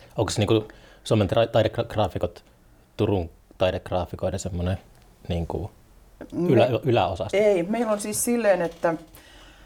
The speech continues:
Speaker 2: ää, paikallisjärjestöillä on Suomen kuvataidejärjestöjen liiton liitto, joka niinku on kaikki, kaikkien niinku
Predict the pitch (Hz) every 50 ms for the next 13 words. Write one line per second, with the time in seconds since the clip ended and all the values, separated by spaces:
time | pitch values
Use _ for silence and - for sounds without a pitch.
0 | - - - - - - - 160 165 160 160 156 156 - - - - - - 233
1 | 240 262 254 - 180 165 160 156 - 170 160 156 156 156 156 151 147 - - -
2 | 151 151 151 151 147 143 139 - 156 156 156 156 208 208 196 180 170 151 156 156
3 | 170 165 165 151 151 - 135 139 139 135 135 139 135 135 139 135 - - - 139
4 | 135 135 135 135 139 143 143 143 135 139 - - - - - - - - 147 135
5 | 139 - - _ - 214 214 - - - - - 139 - - 139 139 143 139 -
6 | - - 139 139 143 143 - 143 139 139 135 - - - - 151 143 143 - 147
7 | 139 139 - - - - - - - - - _ _ _ _ - - _ - 151
8 | 139 - - - 139 123 -